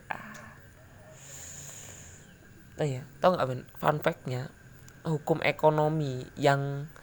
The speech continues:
yang nggak diajarkan di kampus, nggak diajarkan dimanapun adalah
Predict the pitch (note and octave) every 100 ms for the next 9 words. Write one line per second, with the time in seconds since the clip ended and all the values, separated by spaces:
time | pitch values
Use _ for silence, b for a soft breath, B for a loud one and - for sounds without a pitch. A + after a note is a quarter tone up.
0 | B B B B C#3+ C#3+ C#3 - C3+ C#3+
1 | - C3+ B2 C#3+ - C#3 C3+ C3 C3+ -
2 | - C#3+ C3+ C3+ C#3+ D3 - C3+ C3 C3+
3 | C#3 C#3+ C#3 C3 C3+ C3 C3 C3 D#3 C#3
4 | C3 B2+ B2+